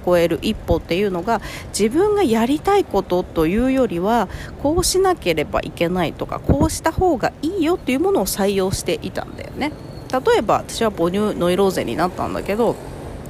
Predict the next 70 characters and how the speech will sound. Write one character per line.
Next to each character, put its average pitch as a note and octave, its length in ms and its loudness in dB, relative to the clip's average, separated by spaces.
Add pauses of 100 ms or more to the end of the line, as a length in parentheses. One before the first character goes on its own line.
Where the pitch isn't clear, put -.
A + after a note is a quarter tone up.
(240)
あ G3+ 140 0
の、 E3 120 0
母 E3 180 4
乳 G#3+ 160 4
で A3 80 6
育 G3 260 2
て A3 120 2
た D#3 100 0
方 D3 220 0
が、 D#3 120 0 (500)
ね、 B3 120 2
免 G3 280 4
疫 G3 120 0
力 - 220 0
が - 120 -2
強 G3 260 2
い F3 60 0
子 D#3+ 140 2
供 F#3+ 240 2
に G3+ 120 2
な G3+ 140 2
る D#3+ 120 -2
よ G2 140 -2
と - 100 -8
か、 D4 360 0 (280)
あ F#3 140 2
の、 F3+ 140 0
母 F#3+ 180 2
乳 A3 140 2
を A3 160 2
吸 A3 180 0
わ A3 140 4
せ A3 140 4
る D#3+ 60 0
ね、 F3 100 2
ま F3+ 80 2
あ、 D#3+ 40 2
歯 - 100 -6
科 G3 80 4
衛 G#3 40 4
生 B3+ 140 2
士 - 160 -4
だ - 80 -4
っ - 20 -10
た - 140 -6
か - 140 -4
ら、 C4 260 2
母 G3+ 180 0
乳 B3 140 2
を C4+ 140 4
吸 C4+ 140 -2
わ C4 140 4
せ C#4+ 160 2
る、 C#4 220 4
あ G3+ 80 6
の、 G3 160 0
お G3 60 0
口 A#3 340 2
を A#3+ 140 4
作 - 200 -2
っ - 20 0
て - 140 -2
あ F3 100 4
げ G#3+ 140 2
る A#3+ 80 2
こ C4 160 -2
と A#3+ 120 2
が G#3+ 120 2
ま G3+ 160 2
ず F#3+ 220 -2